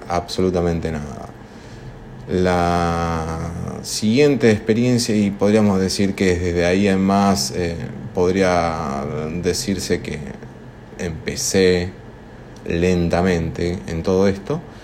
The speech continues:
fue haber conseguido también por ayuda de uno, contacto con otro, que me conseguía, que esto, que el otro, el falso veinticinco,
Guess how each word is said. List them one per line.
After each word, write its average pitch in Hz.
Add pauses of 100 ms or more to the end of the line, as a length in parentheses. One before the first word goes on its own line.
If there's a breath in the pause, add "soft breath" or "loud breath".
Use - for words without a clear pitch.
(560 loud breath)
fue 123
haber 123
conseguido 123
también 98
por 87 (500)
ayuda 104
de 107
uno, 104 (220)
contacto 95
con 98
otro, 95
que 90
me 87
conseguía, 90
que 87
esto, 87
que 98
el 113
otro, 139 (100)
el 101
falso 104
veinticinco, 104